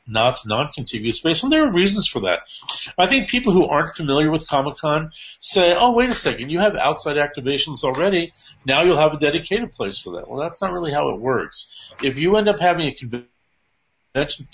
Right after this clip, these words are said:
that is across the street or blocks away, we have to decide then who's going to go into that space, uh, exhibitors, who gets to stay in the big facility, who's relegated to the small facility.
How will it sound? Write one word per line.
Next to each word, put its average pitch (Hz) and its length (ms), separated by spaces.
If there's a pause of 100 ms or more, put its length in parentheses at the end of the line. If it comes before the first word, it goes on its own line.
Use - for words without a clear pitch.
that 113 220
is 113 300 (320)
across 143 420
the 107 60
street 127 240
or 101 80
blocks 120 420
away, 104 500 (480)
we 170 180
have 226 180
to 170 60
decide 135 460
then 131 160
who's 170 340
going 147 180
to 120 120
go 120 180
into 110 140
that 90 200
space, - 560
uh, 90 640
exhibitors, 127 560
who 127 100
gets 143 220
to - 60
stay 135 160
in 123 60
the 107 80
big 165 240
facility, 107 520 (320)
who's 120 220
relegated 110 520
to 95 80
the 92 80
small 110 360
facility. - 520